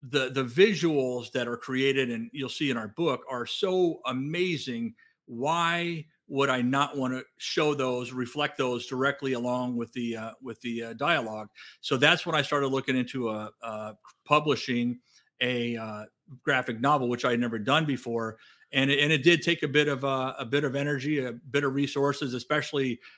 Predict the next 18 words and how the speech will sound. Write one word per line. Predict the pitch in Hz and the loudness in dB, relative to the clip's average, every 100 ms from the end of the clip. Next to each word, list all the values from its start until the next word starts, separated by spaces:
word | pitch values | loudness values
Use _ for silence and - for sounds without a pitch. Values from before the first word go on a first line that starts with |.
| - | -4
I | - | 2
didn't | 151 151 135 123 | 2 2 0 2
go, | 135 139 139 | 4 4 4
I | 135 | 0
didn't | 143 131 127 | -2 -2 -6
hit | 123 139 | -2 0
it | 139 139 | 0 -2
up | 131 | -4
any | 135 127 | -2 -2
publishers | 127 131 135 123 135 131 127 | 0 -2 -2 -2 0 0 -2
because | 135 - 131 | -4 -4 0
I | 131 | 0
knew, | 131 127 123 | 0 0 0
you | 135 | -2
know, | 117 113 | -4 -4
the | 110 | -4
reality | 120 127 127 123 120 120 | -2 -2 -2 -4 -2 -2
is | 120 113 | -2 -6